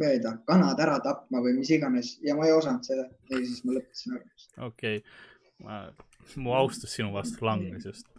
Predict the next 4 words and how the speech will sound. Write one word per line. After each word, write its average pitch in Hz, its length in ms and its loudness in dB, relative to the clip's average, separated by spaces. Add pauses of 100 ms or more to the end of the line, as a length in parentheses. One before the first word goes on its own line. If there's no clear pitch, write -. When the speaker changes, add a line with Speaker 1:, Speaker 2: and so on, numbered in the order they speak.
(640)
Speaker 2:
Äh, 113 640 6
aga 135 480 6 (320)
<laughs> 165 600 6
okei. 107 400 -4